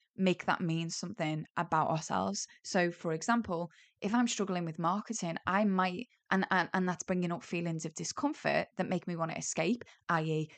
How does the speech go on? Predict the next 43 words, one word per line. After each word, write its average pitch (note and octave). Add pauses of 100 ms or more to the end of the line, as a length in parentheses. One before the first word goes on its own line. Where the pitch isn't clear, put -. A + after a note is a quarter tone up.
(100)
go D#3+
and D#3+
hang E3
the D#3
washing D#3+
out, D#3+
go E3
and D#3+
get -
some E3
food. D#3+ (1200)
I G#3+
can A#3
make G3
that -
mean, F#3+
"Well, F3 (140)
you, G3 (340)
you F#3+
just G#3
aren't F3
good E3+
at D#3
marketing. E3 (160)
You're G3
just G3
not G3+
good E3+
at E4
it. D#3 (300)
And G#3+
if A#3
you're A#3+
not B3
good A#3+
at -
marketing, A3+
then G3
you G3
shouldn't C4+
have F#3
a F3
business." -